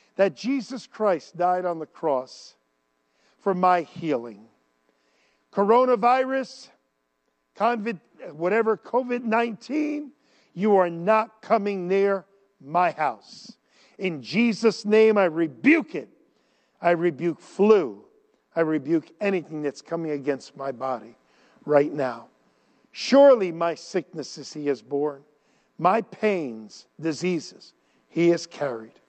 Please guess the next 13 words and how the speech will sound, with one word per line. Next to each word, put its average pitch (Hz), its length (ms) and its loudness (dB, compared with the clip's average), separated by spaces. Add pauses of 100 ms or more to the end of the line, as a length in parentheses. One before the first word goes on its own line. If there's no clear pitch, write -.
(960)
We 196 220 2
esteemed 196 600 -4
him 190 240 0
stricken, - 540 -6 (640)
smitten 226 520 -4
of 180 160 -2
God, 180 460 0
and 160 100 -6
afflicted. - 540 -8 (500)
But 165 140 0
he 156 80 2
was 143 240 -6
wounded 143 460 -4